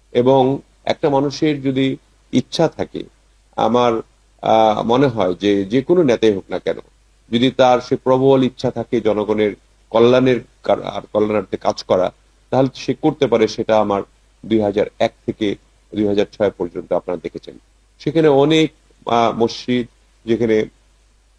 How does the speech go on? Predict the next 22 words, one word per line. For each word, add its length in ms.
অনেক 300
স্কুল 520
এবং 360
অনেক, 360
আহ, 280
বড় 220
বড় 400
আপনার, 560
আহ, 460
ব্রিজ, 560
অন্যান্য 500
জায়গায় 420
রাস্তাঘাট, 680
আহ, 400
ঠিক 200
করার 260
জন্য, 380
মানুষের 400
চলাচলের 540
ব্যবস্থা 360
করার 260
জন্য, 320